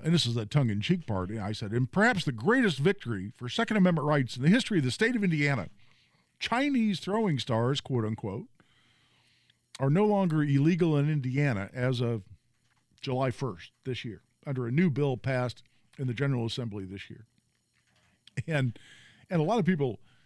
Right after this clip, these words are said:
you know, responded. I, I had a ton of responses on social media, and people said, "Well, first of all, I had no idea that Chinese throwing stars, quote unquote, were illegal to begin with." And people <laughs> were saying, "Oh man, we used to make these in shop class."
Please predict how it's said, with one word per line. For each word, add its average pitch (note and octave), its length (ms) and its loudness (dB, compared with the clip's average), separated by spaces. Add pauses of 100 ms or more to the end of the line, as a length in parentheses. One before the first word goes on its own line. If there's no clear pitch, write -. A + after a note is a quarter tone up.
(260)
you D#3+ 60 -4
know, C3 80 2
responded. C3+ 720 -2
I, D#3+ 80 0
I - 20 4
had E3 80 2
a G#2+ 60 -6
ton B3+ 260 -2
of D3+ 80 -2
responses C#3+ 500 -8
on G#2 120 -8
social A#2 300 -8
media, B2 360 -4
and B2 140 0
people F3+ 200 -2
said, A2+ 260 -4
"Well, B2 100 -8
first A3 240 -8
of C#3+ 40 -2
all, B2 200 -2
I B2 60 -2
had A#2+ 140 0
no D#3 220 -2
idea B2 560 0 (1080)
that B2+ 280 0 (920)
Chinese F#3 480 -2
throwing D3+ 520 0
stars, G2+ 440 -6
quote G2+ 280 -8
unquote, G#2 480 -8
were C3 180 -6
illegal C3 320 0
to G#2 80 -4
begin A2 380 -2
with." G2 220 -8 (800)
And F#3+ 140 -6
people - 300 -2
<laughs> - 60 -20
were B3+ 100 2
saying, D#3+ 280 2
"Oh G3 80 2
man, F#3 260 2
we F3 100 0
used G3+ 140 0
to D3+ 40 -6
make D3 180 0
these B2+ 200 -2
in G#2 120 -8
shop F#3 300 -4
class." F3 480 0